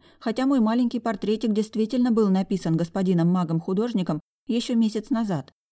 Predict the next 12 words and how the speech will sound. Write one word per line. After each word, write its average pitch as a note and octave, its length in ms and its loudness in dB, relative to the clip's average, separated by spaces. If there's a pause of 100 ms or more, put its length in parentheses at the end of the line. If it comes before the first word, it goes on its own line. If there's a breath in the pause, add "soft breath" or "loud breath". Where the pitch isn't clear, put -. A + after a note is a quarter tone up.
(160)
Папа C4+ 220 -2
заплатил G#3+ 480 0
целый A3 260 -2
мешочек A3 460 -2
золотом, F3+ 440 -2 (220)
чтобы G#3+ 300 0
мастер G#3 420 2 (100)
смог G3+ 340 -2
передать F3+ 400 2
мой E3+ 180 2
образ D#3+ 260 0
так, - 300 -8